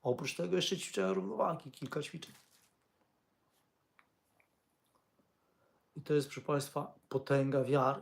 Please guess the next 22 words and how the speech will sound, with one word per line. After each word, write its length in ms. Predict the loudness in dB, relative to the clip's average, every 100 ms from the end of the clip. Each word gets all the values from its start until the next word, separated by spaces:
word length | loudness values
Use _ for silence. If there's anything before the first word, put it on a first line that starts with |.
| -8
Czy 160 | -8
moja 300 | 0 2 2
wi-, 200 | 0 -2
wiara 380 | 2 6 8 8
była 220 | 6 4
tak 220 | 4 4 8
wielka 300 | 8 10 8
jak 100 | 8
ziarnko 400 | 8 6 6 8
gorczycy? 560 | 6 2 -8 -4 -4 -4 -12 _ 0
Nie 100 | 2
mam 100 | 4
pojęcia. 480 | 4 2 0 -4 -12 -16 _ _ _ _ _ _ _ _ _ -4
Ale 140 | 0 4
była 240 | 6 6
wystarczająca 880 | 4 0 2 0 2 0 0 0 0
do 100 | 0
tego, 280 | -4 -4 -4
żebym 220 | -4 -2
wyleczył 400 | -2 -2 -4 -12
swój 160 | -12
kręgosłup. 540 | -10 -10 -8 -10 -14